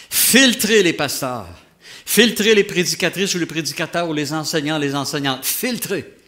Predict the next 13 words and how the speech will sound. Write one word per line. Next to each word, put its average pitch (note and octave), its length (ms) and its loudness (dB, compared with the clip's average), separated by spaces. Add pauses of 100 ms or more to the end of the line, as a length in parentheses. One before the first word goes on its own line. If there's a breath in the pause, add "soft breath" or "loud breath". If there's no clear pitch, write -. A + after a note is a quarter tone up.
(460 soft breath)
Découvre G3+ 560 2
la D#3+ 80 2
parole. A2+ 400 -8 (1200)
Ça - 140 -10
va A#2 100 -6
t'aider A2+ 240 -8
à A2 60 -6
filtrer. G2 440 -14 (840 soft breath)
Il - 40 -6
y - 20 -4
en A#2+ 100 -6
a C#3+ 80 0
des C#3 140 -4